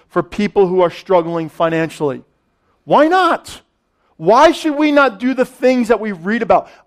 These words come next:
I'm sick of reading about other people's stories. Let's be the church that rewrites the story of God in our area. And shame on the suburban church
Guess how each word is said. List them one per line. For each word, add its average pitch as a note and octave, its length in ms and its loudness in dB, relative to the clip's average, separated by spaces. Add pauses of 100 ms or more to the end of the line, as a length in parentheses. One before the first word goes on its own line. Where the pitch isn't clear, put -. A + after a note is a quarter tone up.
I'm D4 200 2
sick - 480 -4
of A3 220 -2
reading C4 500 0
about G#3+ 720 2
other G#3 280 0
people's A3 560 -6
stories. G3+ 800 2 (360)
Let's A3 440 2
be C#4+ 180 0
the D4 140 -2
church F#3 520 -2 (220)
that F3+ 140 4
rewrites A#3+ 760 0
the A3+ 80 -10
story B3 640 0
of F#3+ 200 -4
God F#3+ 420 0 (160)
in F3 120 -2
our F3+ 320 2
area. F#3 600 0 (1160)
And G3+ 160 0
shame D4+ 540 0
on C4+ 220 4
the B3+ 80 -2
suburban A3 680 2
church - 680 -6